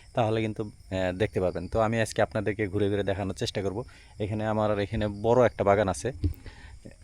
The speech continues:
এই যে দেখুন কত সুন্দর করে, এত সুন্দর। দেখি এদিকে দেখো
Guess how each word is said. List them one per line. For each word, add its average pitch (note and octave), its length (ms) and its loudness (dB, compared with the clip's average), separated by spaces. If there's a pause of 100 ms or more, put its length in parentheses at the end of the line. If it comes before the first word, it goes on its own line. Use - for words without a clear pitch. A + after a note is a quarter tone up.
এই A2 280 2
যে A2+ 340 4 (720)
দেখুন A2 380 0
কত A2 280 -2
সুন্দর C3 560 8
করে, G2 260 2 (1900)
এত - 380 0
সুন্দর। C#3+ 520 4 (680)
দেখি A2 280 -6
এদিকে G#2+ 300 -2
দেখো G2 260 -4